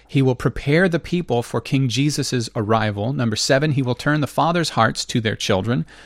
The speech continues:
Number eight, he will cause the rebellious to accept the wisdom of the godly. And the reason I compiled this is because many of us are called to carry a divine mantle just like John the Baptist.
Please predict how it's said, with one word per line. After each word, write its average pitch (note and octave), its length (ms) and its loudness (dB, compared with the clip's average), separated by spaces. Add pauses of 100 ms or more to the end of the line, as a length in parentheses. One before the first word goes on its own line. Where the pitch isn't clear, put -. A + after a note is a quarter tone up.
(140)
Number D3 240 6
eight, C3 220 2
he C#3+ 80 0
will B2 100 0
cause D3 400 0
the D3+ 80 2
rebellious D3 640 2
to B2+ 140 -2
accept - 380 -4
the B2 80 -2
wisdom C3 440 4
of A2+ 240 -2
the B2 60 -4
godly. A2 560 0 (1000)
And A2+ 260 0
the A2+ 80 0
reason B2+ 280 2
I A#2 80 2
compiled B2+ 420 0
this A#2+ 220 -2
is A#2 80 -4
because A#2+ 240 -2
many C3+ 180 2
of C#3 80 2
us A#2+ 180 0
are A#2+ 80 -2
called C3+ 300 2
to B2 60 0
carry D3 340 2
a B2 40 0
divine A#2+ 340 0
mantle B2 400 2
just A#2+ 260 -2
like C3 220 -2
John A2 180 2
the G#2 80 0
Baptist. A2+ 560 0